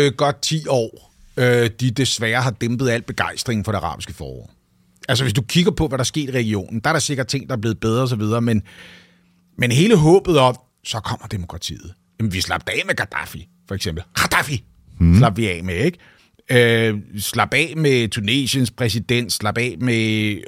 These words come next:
Speaker 1: Hosni Mubarak. Øhm,
Speaker 2: Egyptens præsident.
Speaker 1: Ja, Egyptens præsident. Men Egypten har jo bare fået en, en ny diktatoragtig præsident. Altså, det
Speaker 2: Præcis. Word, det er nøjagtigt det, jeg mener.
Speaker 1: Ja.
Speaker 2: Fordi det arabiske forår, ikke,
Speaker 1: Ja.
Speaker 2: var ikke et arabisk forår.
Speaker 1: Nej.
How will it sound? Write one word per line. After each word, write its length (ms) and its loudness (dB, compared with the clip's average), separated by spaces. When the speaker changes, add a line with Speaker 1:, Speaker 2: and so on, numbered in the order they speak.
Speaker 1:
Hosni 280 -2
Mubarak. 540 -2
Øhm, 460 4
Speaker 2:
Egyptens 440 4
præsident. 380 2
Speaker 1:
Ja, 400 2
Egyptens 400 0
præsident. 500 -2
Men 120 2
Egypten 260 2
har 60 6
jo 40 2
bare 160 0
fået 420 0
en, 320 -4
en 220 0
ny 180 6
diktatoragtig 800 0
præsident. 600 -4
Altså, 160 8
det 80 8
Speaker 2:
Præcis. 800 2
Word, 500 8
det 80 8
er 20 8
nøjagtigt 500 4
det, 80 8
jeg 100 10
mener. 280 8
Speaker 1:
Ja. 160 4
Speaker 2:
Fordi 260 6
det 300 2
arabiske 500 4
forår, 500 8
ikke, 180 6
Speaker 1:
Ja. 140 4
Speaker 2:
var 200 6
ikke 220 8
et 60 4
arabisk 460 4
forår. 440 6
Speaker 1:
Nej. 200 2